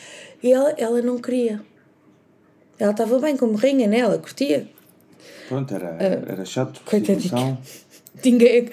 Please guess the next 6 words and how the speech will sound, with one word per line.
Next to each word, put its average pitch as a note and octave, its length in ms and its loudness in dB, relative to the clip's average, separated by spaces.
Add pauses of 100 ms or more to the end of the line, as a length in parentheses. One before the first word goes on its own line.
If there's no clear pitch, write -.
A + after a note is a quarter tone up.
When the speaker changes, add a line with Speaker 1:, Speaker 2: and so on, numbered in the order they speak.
(300)
Speaker 1:
ninguém C#4 300 6
a - 40 -4
consultou. - 960 2 (1300)
Então, A3+ 480 4
ela G3 580 4 (120)
tentou, A#3 720 2